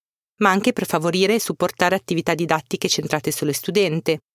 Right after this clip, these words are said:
oppure per sperimentare l'impatto di un setting e di arredi d'aula innovativi su piccola scala, ad esempio un singolo ambiente,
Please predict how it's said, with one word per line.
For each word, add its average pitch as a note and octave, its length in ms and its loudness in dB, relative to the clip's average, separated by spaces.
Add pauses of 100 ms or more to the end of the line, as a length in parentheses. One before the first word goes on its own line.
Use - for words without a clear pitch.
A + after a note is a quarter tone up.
(120)
oppure F#3+ 460 0
per E3+ 160 0
sperimentare F3+ 800 2
l'impatto F3 500 0
di D#3 100 -4
un D#3 80 0
setting D#3 520 -2
e D#3 40 0
di D#3+ 120 0
arredi D#3+ 360 0
d'aula D#3 300 4
innovativi D#3+ 580 -2
su - 160 -4
piccola - 380 -2
scala, C#3+ 440 0
ad - 120 -6
esempio D3+ 380 -2
un D3+ 40 -2
singolo D3+ 380 -2
ambiente, D3 540 -2